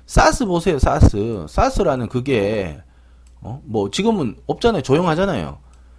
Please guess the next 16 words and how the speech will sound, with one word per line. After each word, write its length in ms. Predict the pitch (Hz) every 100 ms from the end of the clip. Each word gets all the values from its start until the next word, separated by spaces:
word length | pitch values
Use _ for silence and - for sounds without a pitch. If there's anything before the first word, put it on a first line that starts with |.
| - - -
어, 120 | -
사스보다 500 | - 311 294 202 151
더 100 | -
많이 320 | 139 110 233 247
죽은 280 | 226 175
게 140 | 135 123
독감이에요, 420 | 156 - 208 135
독감. 760 | 101 - 98 82 80 82 80 - - - - - - - - - - -
어, 180 | 80 85
뭐 100 | 113
사-, 200 | 247 285
사스도 420 | - 262 226 156
뭐 140 | 117
비슷하다 420 | - 117 226 214 147
하는데 300 | 156 147 110
아무튼 360 | 147 185 123